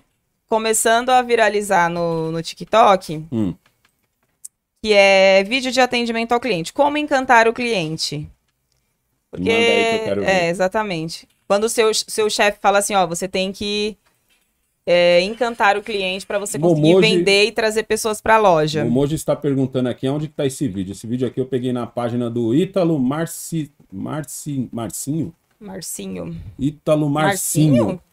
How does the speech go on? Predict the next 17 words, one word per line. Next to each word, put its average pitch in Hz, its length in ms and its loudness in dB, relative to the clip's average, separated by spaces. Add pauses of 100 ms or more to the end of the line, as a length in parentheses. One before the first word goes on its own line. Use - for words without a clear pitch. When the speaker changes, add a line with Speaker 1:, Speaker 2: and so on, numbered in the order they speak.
(360)
Speaker 2:
Ah, 90 160 -12
isso 92 180 -12
aí, 170 180 -8
ó. 95 100 -10 (240)
Vê 110 160 -6
aqui, 110 240 -6
ó. 82 100 -6 (1000)
Nessa 127 260 -8
página 147 380 -4
aqui, - 180 -10
ó. 92 80 -8 (1000)
Ítalo 196 460 2
Marcinho. 139 800 0 (440)
Peguei 107 240 -8
nessa 131 220 -4
página 120 360 -6
aqui. - 160 -20